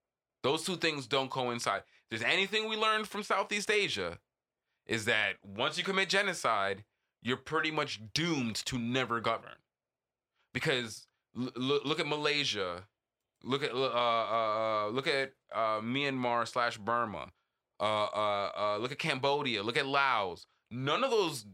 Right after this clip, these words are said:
those, those regimes that just committed genocide thinking they were gonna purge all of the, the capitalist and intellectual forces from their society,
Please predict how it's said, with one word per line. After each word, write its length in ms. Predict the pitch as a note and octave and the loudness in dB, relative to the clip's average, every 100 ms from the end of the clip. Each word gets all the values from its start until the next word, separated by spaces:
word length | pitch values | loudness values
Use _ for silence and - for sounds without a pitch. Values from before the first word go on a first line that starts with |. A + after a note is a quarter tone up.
| F#2+ | -4
those, 500 | C#3+ C#3+ C3 A#2+ - | 0 2 0 -4 -6
those 460 | A#2+ A#2+ A#2+ A#2 A2+ | -4 -2 -2 -4 -4
regimes 640 | B2 A2+ C3+ D3+ C#3 A#2 | -2 0 0 0 -2 -2
that 200 | A#2+ A2+ | -2 -2
just 200 | A#2 - | -4 -6
committed 320 | C3 B2 A#2+ | -2 -2 0
genocide 580 | G#2 A#2 C3 - A2 A2 | 0 0 0 0 0 0
thinking 260 | B2 A2+ A#2 | -4 -6 -4
they 120 | A2+ | -2
were 100 | A2 | -2
gonna 200 | G#2+ G#2 | -4 -6
purge 520 | - A2+ A2+ A#2 A2+ _ _ _ - | -4 -2 0 -2 -6 _ _ _ 0
all 240 | A2+ A#2+ | 2 4
of 140 | B2 A2 | 2 -2
the, 480 | A2+ A2 G#2+ G#2 - | -4 -4 -6 -8 -10
the 100 | F#2+ | -8
capitalist 640 | G#2+ A#2+ A2+ A2+ A2+ A2 A2+ | -2 0 0 -2 -4 -4 -4
and 100 | A2 | -4
intellectual 440 | A2+ A2+ A2 A2+ | -2 -2 -2 -6
forces 520 | - A2+ - A2+ G2+ | -4 -4 -4 -10 -8
from 120 | - A2+ | -4 -2
their 140 | G#2 | -2
society, 760 | - G2+ B2 C3+ A#2 G2+ G2+ | -4 -2 0 2 0 -2 -6